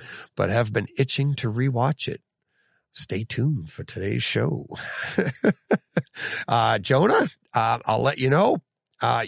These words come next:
you're the reason I watched it. I read this and I was literally, I saw this on the YouTube. I was in my theater and I was like, "Bloop," pulled it right up on the Kaleidoscape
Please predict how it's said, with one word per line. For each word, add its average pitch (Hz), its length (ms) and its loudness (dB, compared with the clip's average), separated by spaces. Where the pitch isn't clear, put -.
you're 110 240 2
the 147 80 2
reason 151 280 2
I 120 60 2
watched 147 380 0
it. - 180 -8
I 113 80 2
read 143 300 2
this - 240 0
and 123 120 0
I 113 60 0
was 113 260 -2
literally, 135 440 0
I 104 80 0
saw 135 280 2
this 139 240 -2
on 117 160 0
the 107 160 -2
YouTube. 147 380 2
I 107 100 2
was 101 100 -2
in 127 120 0
my 120 160 2
theater 156 360 2
and 165 120 2
I 107 40 0
was 104 120 -2
like, 101 140 -2
"Bloop," 185 260 4
pulled 117 200 -2
it - 140 -10
right 123 140 2
up 110 160 -4
on 127 80 -2
the 123 80 -4
Kaleidoscape 170 640 0